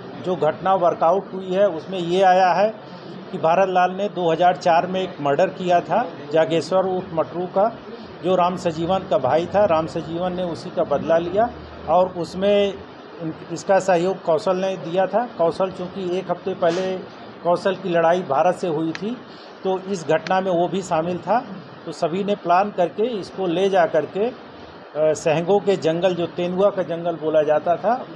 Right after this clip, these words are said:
वहाँ रात को शराब पिलाया और पांच लोग इसमें थे। उन्होंने इसका मर्डर किया और शव को छिपाने के लिए बगल नाले में छिपा दिया। हम लोगों ने तीन लोगों को अरेस्ट कर लिया है, शैलेंद्र,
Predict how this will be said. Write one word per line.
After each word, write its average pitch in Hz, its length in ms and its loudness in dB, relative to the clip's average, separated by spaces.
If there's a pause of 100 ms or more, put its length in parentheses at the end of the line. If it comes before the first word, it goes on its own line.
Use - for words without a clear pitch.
वहाँ 156 260 0
रात 165 260 2
को 180 80 -6
शराब 160 380 0
पिलाया 180 380 2 (480)
और 147 60 0 (100)
पांच 170 260 2
लोग 175 200 -2
इसमें 156 280 -4
थे। 196 180 -6 (580)
उन्होंने 165 420 0
इसका 156 360 -4
मर्डर 147 300 2
किया 202 280 0
और 214 220 4
शव 190 180 0
को 180 160 -6
छिपाने 156 460 -2
के 175 120 -6
लिए 190 140 -2
बगल 170 280 0
नाले 143 380 -4
में 185 180 -6 (600)
छिपा 135 220 0
दिया। 123 240 -2
हम 160 180 -2
लोगों 196 300 2
ने 208 120 0
तीन 202 260 -2
लोगों 196 260 0
को 196 160 -4
अरेस्ट 175 380 2
कर 185 120 0
लिया 185 280 0
है, 202 160 4
शैलेंद्र, 160 560 0